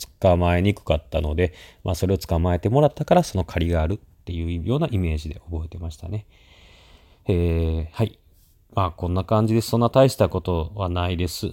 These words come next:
えー、なんですけれども、まあ、何かきっかけになればと思います。まあ、えー、先ほども言いましたけども、瞬間的記憶と長期的記憶っていうのが、まあ、あの、暗記の中で私はあると思っているので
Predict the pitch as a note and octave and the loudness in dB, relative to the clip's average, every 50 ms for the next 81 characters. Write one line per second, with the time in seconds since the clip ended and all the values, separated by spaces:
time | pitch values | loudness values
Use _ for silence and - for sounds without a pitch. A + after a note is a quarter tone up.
0 | - A#2 G2 F2+ F2 E2+ E2+ E2+ E2+ E2+ F2 F#2 G2 G2 G2+ G#2 G#2 F#2+ F#2 F2+ | -4 -2 -2 0 0 0 0 0 0 -2 -2 -4 -6 -8 -8 -6 -6 -4 -4 -4
1 | F2 - - - F#2 F2+ F2 F2+ F2 F#2+ G2 G#2 G#2 G2+ G2 F#2+ F#2+ G#2 G2+ G2 | -6 -6 -4 -4 -2 -2 0 -2 -2 0 2 2 4 4 2 0 0 2 2 2
2 | F#2+ - - - A2 A2 A#2 - A2+ G#2+ - - _ - - _ - A2+ A2 G#2+ | 2 0 -2 -4 -2 -2 0 0 -2 -4 -4 -10 _ -20 -16 _ -2 2 2 4
3 | G2+ G#2 G2+ A#2 A#2+ A#2 - - G#2 F#2 F2+ F2+ F2 F2 F2 F2 - - - - | 4 6 6 6 4 4 2 -2 -2 0 0 0 0 0 0 -2 -4 -8 -18 -20
4 | - - - G#2+ F#2 F2+ F2 E2 - - _ _ - - - - - - - - | -16 -6 -2 -2 0 0 0 -2 -4 -8 _ _ -20 -20 -20 -20 -20 -20 -20 -20
5 | - - - - - _ - - G#2+ G2+ G2 F#2+ F#2+ F#2 F#2 F2+ F2+ F2+ F2+ E2+ | -20 -20 -20 -20 -20 _ -6 -4 -2 0 0 0 0 0 0 0 0 0 0 -2
6 | - - - - A2 G2+ G#2 B2 B2 A2 G2+ A2 B2 C3 C3+ - - D3+ - - | -4 -6 -2 0 2 4 4 4 4 4 4 4 4 4 2 2 0 -2 0 2
7 | C3+ C#3+ C#3+ D#3 D#3 C#3 - - C#3+ C#3+ C#3 - E3 D#3+ D#3+ - E3+ D#3 - - | 2 2 2 2 0 0 4 4 4 4 4 4 4 2 4 2 -2 -4 -6 -4
8 | - F3 E3+ D#3+ - - - F#3+ F3 C#3 - - B2+ B2 A#2+ - - - A#2+ - | 0 2 2 2 0 -2 2 4 4 4 4 4 4 4 4 2 0 -2 -2 -2
9 | - - - C3+ C3+ B2 - C#3+ C3+ - - - - F2+ E2 D#2+ D#2+ D#2+ D#2 D#2 | -2 -2 4 4 4 4 4 0 0 0 -6 -4 -2 0 0 2 2 2 2 2
10 | - - G2+ G2 F2 E2+ - - F#2 F2 E2+ E2 E2 E2 E2 E2 E2+ - - - | 0 2 2 4 4 2 2 2 2 2 2 2 0 0 0 -2 -4 -8 -14 -20
11 | _ - F#2+ F2+ E2 - _ _ _ _ _ - - G2 G2 F#2+ F2+ F2+ E2 - | _ -4 -2 -2 -2 -4 _ _ _ _ _ -6 -4 -2 0 0 0 0 0 0
12 | F2 E2 D#2+ D#2 D#2+ - E2+ D#2 - F#2 E2 D#2 D#2+ E2 D#2+ - E2 D#2+ D#2 D#2+ | 0 2 2 2 2 2 0 0 2 2 2 4 2 2 0 -2 -2 -2 -2 -2
13 | D#2+ D#2+ - - F2+ F2 E2+ F2 F2 E2+ D#2 F2 E2+ E2 D#2 - - - | -2 -4 -4 -4 -4 -2 -2 0 -2 -2 0 0 2 2 0 0 -4 -18